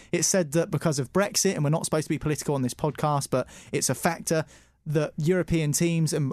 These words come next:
and clubs might have difficulty sending players to and fro. I'm not sure how much of that I, I believe, but that's beyond the point. The point is,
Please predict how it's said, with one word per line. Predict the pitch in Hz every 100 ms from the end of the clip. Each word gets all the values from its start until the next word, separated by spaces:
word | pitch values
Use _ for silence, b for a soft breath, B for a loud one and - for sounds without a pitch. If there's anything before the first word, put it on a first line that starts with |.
| 160
and | 135 131
clubs | 170 151 143 - -
might | 160 165 156 147
have | 147 -
difficulty | 151 143 151 135 143
sending | - 151 135 131
players | 151 131 131
to | - 139
and | 127 117
fro. | 131 135
I'm | 147
not | -
sure | -
how | 123
much | 123 -
of |
that | 123
I, | 117 117 -
I | 120
believe, | - 135 139 139 -
but | 143 -
that's | 143 -
beyond | - 156 147 143
the |
point. | - 196 165
The | -
point | 240 226 214
is, | 202